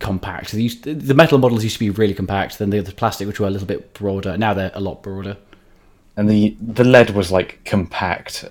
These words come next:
Speaker 2: and rounded. <laughs> So,
Speaker 1: Yeah.
Speaker 2: like, teeny tiny compared to nowadays. I think they're the same size as a Tactical Marine are the old lead ones.
Speaker 1: Pretty much, yeah. The old metal ones back then, back way back when.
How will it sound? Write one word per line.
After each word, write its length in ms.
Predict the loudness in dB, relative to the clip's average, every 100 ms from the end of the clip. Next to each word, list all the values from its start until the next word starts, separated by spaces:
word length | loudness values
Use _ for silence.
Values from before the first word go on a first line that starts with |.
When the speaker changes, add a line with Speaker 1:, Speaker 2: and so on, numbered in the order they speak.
| 0
Speaker 2:
and 400 | 0 0 -4 -2
rounded. 540 | -2 0 -4 -6 -6 -14 _ -12
<laughs> 60 | -8
So, 260 | -4 2 2
Speaker 1:
Yeah. 60 |
Speaker 2:
like, 340 | 2 -2 -4 -4
teeny 280 | 0 0 0
tiny 280 | -2 -2 -6
compared 340 | -8 -6 -6
to 40 | -6
nowadays. 500 | -6 -4 -4 -4 -16 _ 6
I 40 | 8
think 120 | 8
they're 220 | 6 4 -2
the 80 | 2
same 220 | 4 6
size 180 | 4 2
as 80 | -2
a 60 |
Tactical 400 | -2 -2 -4 -8
Marine 380 | -6 -4 -6 -8 -6
are 120 | -4
the 160 | -2 -2
old 220 | -4 -6
lead 320 | -8 -4 -4
ones. 440 | -4 -4 -8 -18 _ _ _ _ -6
Speaker 1:
Pretty 160 | -4
much, 220 | -4 -8 -8
yeah. 180 | -8 -10 _ _ _ _ _ _ _ _ _ -14
The 100 | -12
old 120 | -10
metal 220 | -10 -10
ones 240 | -10 -10 -10
back 180 | -14 -12
then, 160 | -16 -16 _
back 200 | -18 -12
way 100 | -12
back 240 | -10 -12
when. 140 | -12